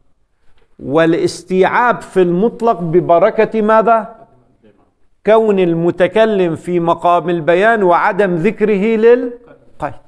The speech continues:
طيب، ما قبل سلطان العلماء ما هو الفرق؟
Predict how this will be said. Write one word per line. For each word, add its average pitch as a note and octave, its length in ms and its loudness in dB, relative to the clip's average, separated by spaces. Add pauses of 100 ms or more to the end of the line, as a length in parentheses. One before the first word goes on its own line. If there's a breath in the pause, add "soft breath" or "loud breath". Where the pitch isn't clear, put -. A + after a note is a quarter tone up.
(3000)
طيب، A#2 360 -8 (100)
ما B2 220 -2
قبل G3+ 460 -4
سلطان E3+ 520 -6
العلماء D3 500 -4
ما D3+ 140 -4
هو C#3+ 200 -2
الفرق؟ - 440 -8